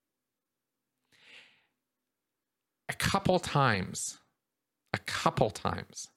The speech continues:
when she was on her tirades, and this went on for months, years, a public person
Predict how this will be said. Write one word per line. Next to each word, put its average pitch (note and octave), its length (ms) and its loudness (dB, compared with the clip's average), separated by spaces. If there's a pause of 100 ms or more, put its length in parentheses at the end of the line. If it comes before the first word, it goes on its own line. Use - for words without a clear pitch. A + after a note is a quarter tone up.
(640)
when G#2 160 2
she A#2 180 0
was A2 160 4
on G#2 160 4
her G#2+ 140 0
tirades, F#2+ 580 0
and A2+ 140 4
this - 160 0
went C#3+ 140 4
on G2+ 360 4 (1080)
for F#2+ 140 -2
months, G2 540 -2
years, G#2 560 -2 (2000)
a C3+ 80 4
public C#3+ 460 2
person F#2+ 600 2